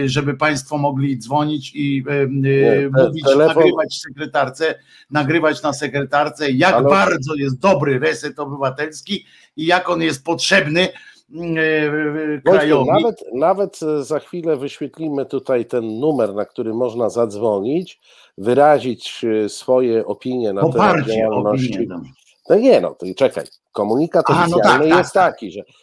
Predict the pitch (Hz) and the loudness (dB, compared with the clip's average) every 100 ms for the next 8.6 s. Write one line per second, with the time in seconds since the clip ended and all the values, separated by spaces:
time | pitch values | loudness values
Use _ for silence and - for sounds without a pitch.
0 | _ 98 131 185 151 139 110 113 143 123 | _ -2 2 2 2 -2 0 0 0 -2
1 | 107 - - 131 131 120 104 95 90 98 | -6 -14 -6 -4 -2 -2 -2 -6 -10 -12
2 | - 135 123 98 104 139 135 107 95 113 | -4 -2 -2 -4 -6 -6 -4 -2 -2 -4
3 | 110 - 120 104 95 104 147 - 123 123 | -4 -4 -6 -4 -4 2 0 0 -2 -2
4 | 117 - - 90 78 107 170 143 107 104 | -2 -8 -8 -10 -6 0 2 0 -2 -10
5 | - 92 101 127 120 98 92 - 87 85 | -8 -6 -4 -2 -2 -2 -6 -8 -10 -8
6 | 87 - 101 90 90 117 - 254 147 101 | -8 -4 -2 -2 -4 -8 -2 2 2 4
7 | 117 123 127 139 139 120 160 151 135 135 | 6 6 4 4 4 4 4 4 2 -2
8 | 139 127 127 135 - 110 | -2 2 4 2 0 -4